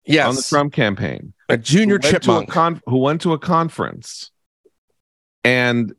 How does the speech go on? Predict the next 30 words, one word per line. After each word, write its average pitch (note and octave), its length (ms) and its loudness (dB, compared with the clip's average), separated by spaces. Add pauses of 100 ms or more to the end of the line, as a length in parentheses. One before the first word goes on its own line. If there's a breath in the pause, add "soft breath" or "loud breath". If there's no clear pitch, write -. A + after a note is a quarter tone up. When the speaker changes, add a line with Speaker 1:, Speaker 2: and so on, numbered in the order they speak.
(140)
Speaker 2:
said E3+ 400 0
something D3 540 0
in A#2+ 200 -2
the A#2 280 -2
earshot C3+ 800 0 (960)
of G#2+ 200 0
the B2+ 120 2
Speaker 1:
Of, B2+ 80 0
of G#2+ 100 -2
Speaker 2:
Australian D#3+ 800 0
ambassador. B2 960 -2
Speaker 1:
No, D#3 140 4
no, C3+ 180 2
the A#2 100 -2
former, D#3 640 0
um, A2+ 400 -2
Speaker 2:
Excuse A2+ 460 0
me. D#2 220 -6
Speaker 1:
the G2+ 100 -4
Speaker 2:
Yes. G2 100 4
Speaker 1:
former F#3+ 180 2
foreign D#3+ 240 2
minister, C#3+ 260 0
Alexander B2 400 2
Downer, A2+ 320 0
and G#2+ 100 0
another A#2 480 0
Australian G#2+ 460 -4
diplomat. E2+ 580 -12
Speaker 2:
Okay. G2+ 400 0